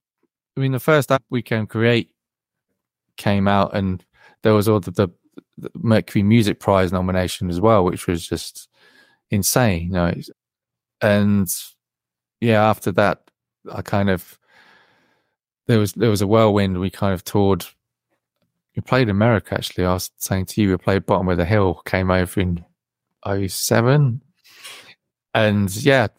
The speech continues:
and then, yeah, I'll keep this short. I made Turn in the Mind,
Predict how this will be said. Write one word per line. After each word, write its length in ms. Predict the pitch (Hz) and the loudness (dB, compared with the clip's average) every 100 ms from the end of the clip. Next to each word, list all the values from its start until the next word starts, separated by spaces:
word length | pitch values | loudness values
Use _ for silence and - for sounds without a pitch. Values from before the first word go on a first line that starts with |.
| - _ _ _ | -14 _ _ _
and 200 | - 117 | 2 4
then, 340 | 123 123 113 - _ _ 170 _ _ _ _ _ - | 4 4 2 -2 _ _ -20 _ _ _ _ _ -6
yeah, 140 | 110 101 | 0 0
I'll 80 | |
keep 240 | - 113 - | 0 -6 -4
this 100 | 92 | -6
short. 280 | - 98 - | 0 2 2
I 80 | 107 | 2
made 220 | 110 104 | 2 0
Turn 200 | - 113 | 0 2
in 60 | 104 | 2
the 60 | |
Mind, 420 | 98 104 98 92 | 2 2 2 -2